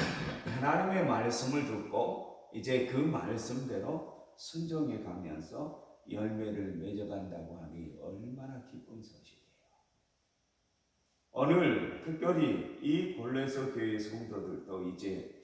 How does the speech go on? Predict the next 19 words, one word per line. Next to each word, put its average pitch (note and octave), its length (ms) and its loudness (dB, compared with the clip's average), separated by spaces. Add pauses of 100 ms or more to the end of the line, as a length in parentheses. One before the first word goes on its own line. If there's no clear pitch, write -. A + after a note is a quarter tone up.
(280)
이 C3 760 4
복음을 G#2 580 -4
깨닫고 - 500 -6
나서 - 800 -10 (300)
얼마나 E2 600 -8 (180)
하나님 B2+ 380 -2
앞에 - 680 -8 (280)
귀하게 G#2+ 480 -4
섰는지 - 580 -8
모릅니다. - 440 -18 (960)
특별히 E3 720 6 (260)
하나님의 D3 520 6
종 B2+ 260 4
에바브라를 B2+ 920 4
통해서 - 1040 -6
하나님의 D#3+ 640 2
말씀을 A2+ 960 -4
선포할 F2+ 880 -6
때 - 340 -6